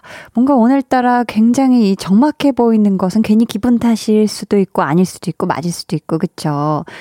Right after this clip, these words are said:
아무튼 이 멋들어진 사진 감사하고요. 오늘 유재환 씨와 함께한 볼륨 발레 토킹이 또 오늘 운동하면서 듣기에 무척 즐거우셨을 것 같네요. 그쵸?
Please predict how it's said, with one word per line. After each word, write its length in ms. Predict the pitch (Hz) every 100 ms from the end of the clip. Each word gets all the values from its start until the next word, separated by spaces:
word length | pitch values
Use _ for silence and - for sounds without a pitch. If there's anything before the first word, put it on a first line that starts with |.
| - - -
아무튼 380 | 180 196 -
이 60 | 196
멋들어진 600 | 160 160 - 220 196 202
사진 260 | 202 196 190
감사하고요. 960 | - 170 165 185 160 156 160 202 165 - - - - -
오늘 400 | 202 214 208 170 - -
유재환 420 | 208 220 302 285
씨와 300 | 247 233 220
함께한 480 | 233 226 208 202 196
볼륨 380 | - 214 247 226
발레 240 | 202 180
토킹이 580 | 175 233 - 202 180 170 -
또 440 | 147 143 160 190 165
오늘 280 | 170 160 156 - - -
운동하면서 680 | 196 208 240 220 196 190 185
듣기에 360 | 175 - 160
무척 580 | 156 185 - 175 151 190 -
즐거우셨을 800 | - 226 240 226 180 170 - -
것 160 | 139
같네요. 540 | - 160 160 151 139 147
그쵸? 600 | - - 143 151 190